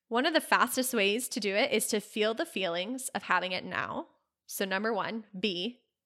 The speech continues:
feel the feelings of having it now. So what would you feel like if you had it now? Would you feel excited?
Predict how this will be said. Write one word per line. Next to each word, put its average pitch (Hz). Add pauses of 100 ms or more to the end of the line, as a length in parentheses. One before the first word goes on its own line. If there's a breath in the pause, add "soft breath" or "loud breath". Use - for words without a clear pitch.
(120)
feel 208
the 226
feelings 196
of 208
having 185
it 202
now. 185
So -
what 269
would 339
you 330
feel 240
like 175 (120)
if 202
you 196
had 175
it -
now? 160 (1160)
Would 175
you 175
feel 170
excited? 180